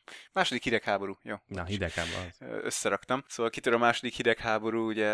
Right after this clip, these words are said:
Speaker 1: az oroszokkal mindenféle Krim félsziget meg egyebek miatt, és ugye Szojuzokkal éppen majd nem tudják.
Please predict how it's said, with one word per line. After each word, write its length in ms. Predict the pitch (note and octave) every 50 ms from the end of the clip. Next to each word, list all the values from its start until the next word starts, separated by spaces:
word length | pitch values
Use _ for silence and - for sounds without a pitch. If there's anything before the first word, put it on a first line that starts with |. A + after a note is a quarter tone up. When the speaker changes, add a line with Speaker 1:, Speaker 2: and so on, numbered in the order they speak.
| G#2+ G#2+
Speaker 1:
az 180 | G2+ G#2+ A2+
oroszokkal 520 | A2+ G#2+ G#2+ - - A2 _ - A2+ G#2+ G#2+
mindenféle 420 | A2 A2 G#2+ G2+ - - G#2 G#2
Krim 260 | - - A#2 A2+ A2
félsziget 540 | - - - A2 G#2+ - - A#2 A2 G#2+ -
meg 100 | - G#2
egyebek 320 | G#2 G#2 G#2 G2 G2 -
miatt, 340 | - A#2 B2+ C#3+ - - - _
és 280 | - - - - -
ugye 280 | A#2 G#2 G#2 G2 G2 G2+
Szojuzokkal 520 | - - A2 G#2 G2+ F#2+ G2+ - - A2
éppen 240 | F#2+ F#2 - F2+ F#2
majd 140 | F#2 F#2 F#2
nem 100 | F#2 G2+
tudják. 420 | - - A#2+ C3+ D3 D#3+ - -